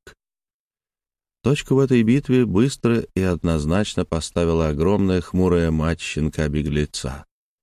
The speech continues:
Стоя у своей будки и домика, мгновенно оценив все происходящее, она чуть заметно неодобрительно качнув головой, подозвала свое дитя.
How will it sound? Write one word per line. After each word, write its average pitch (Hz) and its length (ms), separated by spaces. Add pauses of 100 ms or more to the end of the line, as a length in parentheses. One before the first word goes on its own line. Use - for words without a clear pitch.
(520)
Стоя 90 380
у 82 60
своей 87 320
будки 87 380
и 82 80
домика, 110 580 (480)
мгновенно 104 600
оценив 107 640 (240)
все 104 220
происходящее, 113 1080
она 117 260
чуть 127 340
заметно 107 720
неодобрительно 90 840
качнув 82 420
головой, 92 460 (300)
подозвала 101 680
свое 85 380
дитя. 67 520